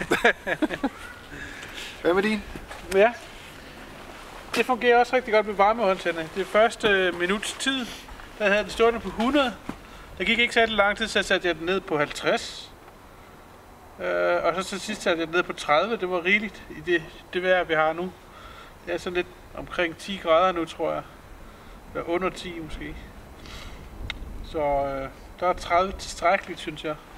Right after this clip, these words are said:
Speaker 2: Så havde jeg ikke limet den herover, men så fordi den blev varm, så kunne jeg så lige pludselig bevæge det håndtaget her igen. Så der skal lige have en klat lim alligevel. Men ellers passede de perfekt på.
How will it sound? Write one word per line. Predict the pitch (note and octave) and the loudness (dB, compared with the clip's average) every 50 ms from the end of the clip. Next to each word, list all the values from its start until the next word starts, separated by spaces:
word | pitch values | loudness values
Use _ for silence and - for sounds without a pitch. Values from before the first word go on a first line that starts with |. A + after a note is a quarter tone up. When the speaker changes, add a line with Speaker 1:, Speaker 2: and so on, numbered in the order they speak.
| - - - - - - - - | -18 -16 -16 -16 -14 -14 -6 0
Speaker 2:
Så | - A3 | 2 4
havde | G3 G#3 G#3+ | 6 6 6
jeg | G#3+ | 6
ikke | A#3 A#3 - | 6 4 4
limet | A3 A3+ B3+ C#4 C#4 A#3+ - | 2 2 4 6 4 4 4
den | D#3+ | 4
herover, | - - B3+ C4+ A#3+ G#3+ G#3 G#3 G#3+ A3 A3+ G3+ - - - - - - - - - - - | 4 4 6 6 6 6 6 6 6 4 4 0 -4 -14 -16 -16 -16 -16 -14 -16 -16 -12 -2
men | - F3+ | 0 2
så | E3+ A#3 | 4 4
fordi | A3+ - A#3 G3 A3+ A3+ | 4 4 2 2 2 2
den | G3+ G3+ | 0 2
blev | F#3+ F3+ E3+ D#3+ D3 D3 | 4 4 4 4 4 4
varm, | D#3+ F3+ G#3 A#3+ A#3+ A3+ F#3+ F3 - - - - - - - - | 6 6 6 6 4 0 -2 -6 -12 -14 -16 -16 -14 -12 -6 -6
så | G#3+ G3 | -4 -2
kunne | G3+ A3 G3+ | 2 2 2
jeg | F#3 | 2
så | - - | 2 -2
lige | G3+ A3+ | -4 -4
pludselig | - - A#3 G#3+ - G#3 | -2 0 0 0 0 -2
bevæge | - F3 - G3 G3+ G#3 G#3 | -2 0 2 4 4 4 4
det | F#3+ F3+ | 4 4
håndtaget | F3 F#3 G3 G3+ - - F3+ E3+ E3 | 4 4 2 2 2 4 4 6 6
her | E3+ F3+ F#3 | 6 6 4
igen. | F3+ E3+ F3 F3 F3+ - - - - - - - - - - - - | 4 2 0 -2 -2 -8 -14 -14 -12 -12 -12 -12 -12 -12 -14 -16 -16
Så | - - E3+ D#3+ | -6 -4 -4 0
der | E3 F3+ | 0 0
skal | F3+ - - F#3+ | 0 0 -2 0
lige | G3 G3 | 2 2
have | F#3 G3 | 2 2
en | F#3+ | 2
klat | E3+ - - E3+ D#3 - | 0 0 0 0 0 0
lim | E3+ G3 G3 F#3+ F3 | -4 -4 -2 0 0
alligevel. | E3 F#3+ G3+ G3+ F#3 E3+ F3+ F3+ - - - - - - - - - - - - - - - - - - - - - - - - - | 0 0 0 2 2 0 0 -2 -4 -12 -18 -18 -20 -20 -20 -20 -20 -20 -20 -20 -20 -20 -20 -20 -20 -20 -10 -10 -10 -10 -10 -10 -2
Men | D#3+ | 0
ellers | E3+ F3+ F3+ G3 G#3 G3+ | 2 4 4 4 2 2
passede | - - G3+ G3+ F#3+ G3+ G#3 F#3 | 2 2 2 2 2 0 0 0
de | E3 D#3 | 0 0
perfekt | - - D3 - F#3+ F#3+ F#3+ - | 0 -4 -4 -2 -2 -2 -2 -2
på. | - G3 F#3 F3+ | -2 -2 -2 -2